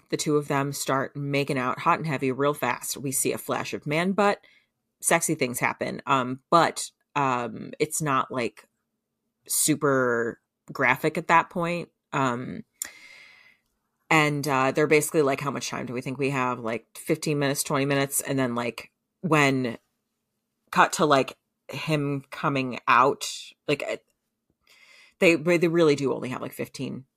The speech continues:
twenty minutes. Like, the next time we see them, like, they're both kind of separately coming out of the front doors and, like,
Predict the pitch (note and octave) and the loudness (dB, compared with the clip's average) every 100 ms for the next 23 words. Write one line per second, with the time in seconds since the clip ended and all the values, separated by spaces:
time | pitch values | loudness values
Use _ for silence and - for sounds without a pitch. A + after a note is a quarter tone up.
0 | _ - - A2+ G#2+ - - D#3 D#3+ D3+ | _ -8 -6 -6 -8 -8 -2 -2 2 2
1 | D3 E3 D3 C3+ C#3+ C#3 B2+ B2+ C3 C3+ | 2 2 2 0 0 -2 -4 -4 -4 -2
2 | B2+ - - - C3+ G#2+ - B2+ D3 A2+ | -2 -6 -8 -4 -2 -2 0 0 0 0
3 | C3+ B2+ - C3 B2+ B2+ B2+ - B2+ C3 | 0 -2 -4 -4 -2 -2 -2 -4 -6 -4
4 | - B2+ - C3 - - A#2 A#2 - - | -4 -4 -2 0 0 -2 -6 -4 -6 -8